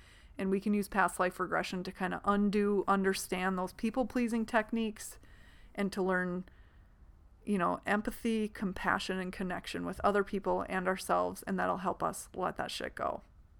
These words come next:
Like, for real, let it go. Not like,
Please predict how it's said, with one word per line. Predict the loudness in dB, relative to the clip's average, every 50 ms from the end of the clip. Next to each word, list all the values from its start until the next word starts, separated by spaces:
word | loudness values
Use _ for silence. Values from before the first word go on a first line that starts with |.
| -20 -20 -20 -20 -18 -4 2
Like, | 2 2 2
for | 2 6 6 6 6
real, | 8 4 6 8 10 12 12 12 12
let | 10 8 8
it | 6 4
go. | 4 4 4 2 0 -4 -2
Not | 4 8 8 8 8 8
like, | 8 6 6 6 2 -2